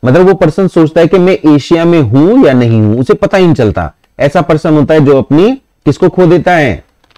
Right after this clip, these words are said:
Memory को। So loss of memory हमारा क्या बनेगा? Amnesia। अब इसमें लिखा है to struggle helplessly, helplessly struggle करना।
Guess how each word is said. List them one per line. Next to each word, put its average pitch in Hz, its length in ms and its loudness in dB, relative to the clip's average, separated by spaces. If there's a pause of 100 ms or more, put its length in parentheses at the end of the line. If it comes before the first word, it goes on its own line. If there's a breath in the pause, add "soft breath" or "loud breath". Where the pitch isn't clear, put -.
(1000)
Memory 127 520 2
को। - 220 -6 (520)
So 180 120 0 (120)
loss 175 220 2
of 196 140 0
memory 147 360 2
हमारा 143 300 0
क्या 127 200 0
बनेगा? 113 500 0 (920)
Amnesia। 139 580 0 (680)
अब - 160 0
इसमें 202 200 2
लिखा 220 240 2
है 226 220 -2
to 226 100 2
struggle 196 500 0 (140)
helplessly, 151 760 2 (340)
helplessly 165 840 0
struggle 131 440 -2
करना। 120 460 -2